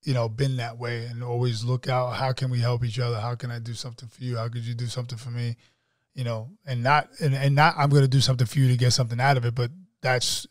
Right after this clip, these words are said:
what the conversation is. "Oh, I got you. I'm gonna take care of you on this." "Oh, that's perfect, man. We appreciate the opportunity.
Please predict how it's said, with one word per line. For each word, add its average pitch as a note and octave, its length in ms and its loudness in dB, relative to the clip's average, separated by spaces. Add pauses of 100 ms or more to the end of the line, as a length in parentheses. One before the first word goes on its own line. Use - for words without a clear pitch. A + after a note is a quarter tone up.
(120)
what B2+ 340 -2
the D#3 100 -2
conversation B2 560 2
is. A2 100 -4
"Oh, A#2+ 100 -2
I A#2+ 180 0
got C3+ 280 -4
you. A#2+ 120 -2
I'm A2+ 80 -6
gonna B2 120 -4
take B2+ 200 -2
care C3 140 -2
of B2+ 40 -2
you A#2+ 120 -2
on B2 100 -2
this." A#2 280 -2
"Oh, E3 140 -6
that's B2 180 0 (340)
perfect, C3 400 -6 (100)
man. A#2+ 400 -4
We A#2+ 80 0
appreciate B2+ 500 2
the C3 100 2
opportunity. B2+ 520 0